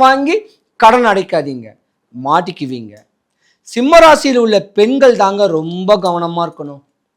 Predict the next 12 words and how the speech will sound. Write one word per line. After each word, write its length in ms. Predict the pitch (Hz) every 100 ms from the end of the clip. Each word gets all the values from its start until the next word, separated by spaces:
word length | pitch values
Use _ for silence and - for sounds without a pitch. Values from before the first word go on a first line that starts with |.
| _ _
ஏன்னா 400 | 135 143 131 139 190 - _ _ -
படிக்கிற 440 | 196 294 302 294 262 254
குழந்தைங்க, 420 | 190 190 175 151 123 - _ _ _ _ _
டீனேஜ் 520 | 277 330 320 269 190 208
குழந்தைங்க, 420 | 185 175 165 143 123 110 _ _ _ _ 202
ஒரு 140 | 202 202 190
நைன்டீன் 480 | 240 294 294 269 220
இயர்ஸ் 240 | 262 269 233
வரைக்கும் 300 | 220 226 208
வேண்டிய 320 | 202 170 165 160
குழந்தைங்க 400 | 170 196 202 175 175 175 - _ _
படிப்புல 480 | 180 233 294 - 247